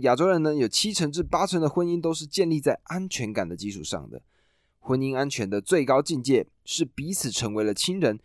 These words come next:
因为亲人是不会离开你的，想起他就是很亲切的，但是实际上很少想起他。”那关于安全感呢，我们会有一种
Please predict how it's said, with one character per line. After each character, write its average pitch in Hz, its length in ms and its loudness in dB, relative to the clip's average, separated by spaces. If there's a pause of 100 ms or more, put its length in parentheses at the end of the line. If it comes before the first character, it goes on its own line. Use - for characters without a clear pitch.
(180)
因 196 100 -10
为 226 80 4
亲 233 220 0
人 202 100 0
是 180 120 -4
不 - 120 0
会 202 100 10
离 156 120 0
开 160 220 -2
你 139 100 -2
的， 95 180 -6 (200)
想 127 280 -4
起 123 200 -4
他 98 160 -2
就 107 120 -6
是 107 120 -8
很 107 160 -8
亲 135 200 -4
切 147 220 0
的， - 180 -4 (360)
但 214 160 4
是 202 160 0
实 117 160 -2
际 123 100 -4
上 117 240 0 (220)
很 117 260 -4
少 127 340 0
想 82 280 -10
起 - 160 -12
他。” - 260 -12 (560)
那 175 180 4
关 156 400 4
于 143 140 4
安 202 160 0
全 147 220 0
感 101 180 0
呢， 95 220 -8 (220)
我 120 180 4
们 139 240 2 (260)
会 - 160 2
有 127 140 8
一 - 20 4
种 117 180 0